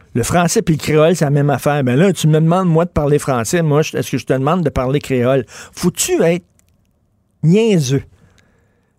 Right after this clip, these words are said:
Juste niaiseux, là. Tu sais, c'est comme aucun argument.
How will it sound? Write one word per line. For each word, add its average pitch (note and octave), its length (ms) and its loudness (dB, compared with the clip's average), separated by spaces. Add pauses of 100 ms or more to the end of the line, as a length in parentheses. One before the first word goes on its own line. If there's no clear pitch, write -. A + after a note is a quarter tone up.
Juste A#3+ 300 0
niaiseux, D#3+ 560 4
là. C3 140 2
Tu - 60 -8
sais, - 60 -4
c'est - 160 -4
comme G3+ 300 0
aucun B3+ 540 -2
argument. C#3+ 680 2